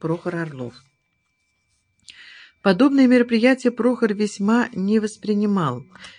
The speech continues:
и считал за чудачество начальства. Если ему удаётся обманывать женщин, так чего же говорить о бездумной машине с проводами? Впрочем, червячок сомнений внутри него всё же сидел.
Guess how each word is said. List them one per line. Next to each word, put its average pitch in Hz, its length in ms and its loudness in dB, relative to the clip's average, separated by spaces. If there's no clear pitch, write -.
и 190 100 -6
считал 214 560 0
за 170 200 -2
чудачество 202 680 -4
начальства. 185 720 -8
Если 247 320 0
ему 240 120 4
удаётся 214 600 2
обманывать 175 580 -2
женщин, 156 720 0
так 175 160 -8
чего 320 240 0
же 214 120 -4
говорить 143 420 -4
о 139 80 -2
бездумной 139 500 -4
машине 135 460 -6
с - 80 -18
проводами? 135 680 -6
Впрочем, 311 480 2
червячок 160 560 -4
сомнений 190 540 -2
внутри 175 360 -4
него 170 240 -4
всё - 240 -8
же 139 80 -12
сидел. 127 500 -10